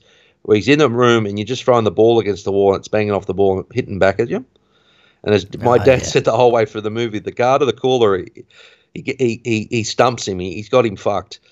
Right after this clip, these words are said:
Speaker 1: That, how can this guy d-, keep doing this and completely be fine? So the, it ends with him getting thrown into the, the cooler again. One of the guys throws him his mitt and his glove,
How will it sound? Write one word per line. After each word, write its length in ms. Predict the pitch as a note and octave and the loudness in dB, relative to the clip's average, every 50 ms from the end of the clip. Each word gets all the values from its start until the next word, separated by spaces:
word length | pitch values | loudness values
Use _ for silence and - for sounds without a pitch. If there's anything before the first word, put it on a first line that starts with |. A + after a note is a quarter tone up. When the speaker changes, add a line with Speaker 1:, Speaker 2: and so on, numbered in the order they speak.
| _ _ _ _ | _ _ _ _
Speaker 1:
That, 260 | - G2 G#2 - - - - A2 - | -4 -4 -4 -4 -8 -12 -12 -10 -2
how 160 | - A#2 C#3 C#3 | 2 2 2 4
can 140 | C3 C#3+ | 2 2
this 140 | A#2+ A2+ - - | 0 -2 0 2
guy 180 | B2 A2+ G#2 | 4 4 4
d-, 140 | F#2+ E2+ - | 4 2 -4
keep 260 | - - B2 A2 - | -6 -4 -4 -4 0
doing 220 | - A2+ G#2 G#2 G2+ | 2 2 2 2 0
this 200 | G2 F#2 - - | -2 -6 -8 -10
and 120 | F2+ E2+ | -12 -12
completely 420 | - G2 G2 G#2+ G#2+ - D#2+ F#2+ | -14 -4 -2 -2 -2 0 -2 -6
be 140 | F2 F#2 F2+ | -6 -8 -6
fine? 420 | - - G#2 G2+ F2+ E2 E2+ F2 - _ _ | -2 0 0 0 0 -2 -4 -8 -12 _ _
So 180 | - - A#2 A2+ | -2 0 2 2
the, 140 | G2+ G#2 G#2 | 2 2 2
it 100 | A2+ B2 | 4 4
ends 260 | D3+ E3+ F3+ E3+ - | 4 4 2 2 0
with 140 | F3 D3+ C3 | 0 0 2
him 200 | C3 D3 D3 C#3+ | 0 0 0 0
getting 220 | C3 A#2+ - A2+ | 0 -2 -2 -2
thrown 280 | A2 - B2+ B2+ B2 A#2+ | -2 0 2 2 2 0
into 180 | A#2 A2 A2 | -2 -4 -4
the, 180 | A2 G#2 G#2+ G#2 - _ | -4 -2 -4 -4 -4 _
the 80 | - - | -16 -6
cooler 380 | - - C3+ B2+ A#2+ A2+ G#2 F#2+ | 0 2 2 4 4 4 4 2
again. 400 | F2+ - F#2+ F2+ F2 F2+ G2 - _ _ _ _ _ _ _ _ _ _ _ _ | 2 -2 -4 -4 -4 -6 -8 -12 _ _ _ _ _ _ _ _ _ _ _ _
One 200 | - B2 C3 C3 | 0 2 2 2
of 60 | B2+ | 2
the 60 | - | 4
guys 260 | B2 A#2 A#2 A2 G#2 - | 4 4 4 4 2 2
throws 340 | - A#2 A2+ A2+ G#2+ F#2+ | 2 4 4 4 2 0
him 100 | G#2 G2 | -4 -8
his 160 | G2 F#2+ F#2+ G#2 | -8 -8 -8 -6
mitt 160 | A2 A2 - | -8 -8 -6
and 80 | - | -8
his 120 | G2 F#2 F2+ | -10 -12 -6
glove, 360 | - G#2+ G#2 G2+ F#2+ F2+ | -2 0 2 2 0 0